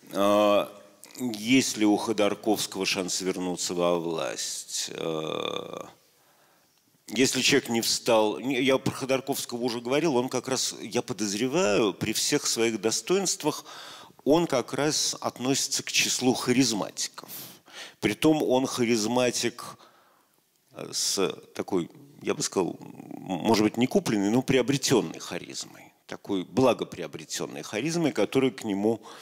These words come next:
м, приклеилась за годы его тюремного сидения. Он ощущает себя таким <laughs> отцом русской демократии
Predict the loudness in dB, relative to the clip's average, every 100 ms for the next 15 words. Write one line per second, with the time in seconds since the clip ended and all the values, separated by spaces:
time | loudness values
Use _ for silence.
0 | -20 -20 _ -16 -12 -10 -10 -8 -10 -10
1 | -12 -12 -14 -14 -14 -14 -16 -20 -10 -2
2 | -2 0 4 6 8 6 4 2 4 6
3 | 6 4 0 -6 -10 2 4 6 4 4
4 | 4 4 2 4 2 0 -4 -2 -2 -4
5 | -4 -4 -4 -4 -2 0 -2 -6 -10 -10
6 | -10 -10 -12 -6 -2 2 2 2 2 4
7 | 2 0 -2 -4 -6 -6 -6 -6 -10 -14
8 | -12 -12 -8 -2 0 -2 -8 -12 -16 -4
9 | -4 0 0 4 4 4 0 0 2 0
10 | 0 -2 0 -2